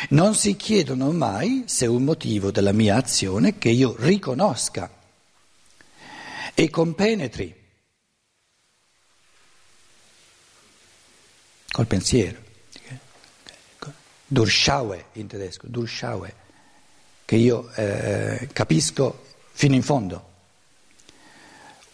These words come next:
che io riconosco e capisco fino in fondo, rappresenti per me una coercizione nello stesso senso in cui per il bambino è coercizione cogente, necessitante,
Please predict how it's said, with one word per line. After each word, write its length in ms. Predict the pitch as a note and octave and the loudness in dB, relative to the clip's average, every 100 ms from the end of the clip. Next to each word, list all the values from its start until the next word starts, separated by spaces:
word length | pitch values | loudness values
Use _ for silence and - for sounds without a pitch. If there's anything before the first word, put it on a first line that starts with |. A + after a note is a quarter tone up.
| _ - | _ 0
che 100 | F#2+ | 2
io 180 | G2+ - | 4 2
riconosco 680 | - - G#2+ G#2 C3+ - A#2+ | -4 0 2 4 2 2 0
e 80 | A2 | 0
capisco 420 | A#2+ D#3+ - A2 | -2 -4 -4 -6
fino 200 | - G#2+ | -6 -6
in 100 | B2 | -6
fondo, 340 | - F#2 - | -8 -8 -2
rappresenti 560 | E3+ D3 A2 A2+ G2 B2 | -2 0 0 2 -2 -4
per 160 | - | -4
me 300 | F#2+ G2+ - - | -4 -4 -4 0
una 220 | A#2 F#2+ | 2 2
coercizione 960 | - C#3 A#2 G#2 - B2 - F#2+ F2+ - | 2 2 2 -2 -6 -6 -4 -4 -2 -2
nello 220 | E2+ G#2+ | 0 -2
stesso 420 | - G2+ - A2+ | 0 2 4 2
senso 680 | - A2 G#2 A2 - E3+ G3+ | 2 2 2 0 0 0 0
in 220 | A#2+ A2 | 2 2
cui 360 | - A2+ D#3 A3+ - - | 2 4 4 2 -4 -10
per 140 | - G#2+ | -2 0
il 140 | F#2+ | 0
bambino 540 | F#2 D#3+ A#2 F#2 - - - | -2 -2 -4 -6 -8 -8 -2
è 300 | B2 - - | -2 -2 -12
coercizione 1300 | - F3 C#3 B2+ B2 - A#2 A#2 - G#2 F#2+ G#2 G3+ G#3+ - _ _ _ _ - - _ _ _ | 0 2 4 2 0 -6 -8 -8 -8 -6 -6 -6 -6 -8 -14 _ _ _ _ -20 -20 _ _ _
cogente, 880 | - F2 - F2+ - - - E3 A#2 | -2 0 0 -2 -4 -4 -4 -2 -2
necessitante, 1000 | F#2+ G2 G2+ - G2+ G2+ G2 A#2 A#2 D#3+ | -2 0 0 0 -2 -2 -2 -4 -4 -4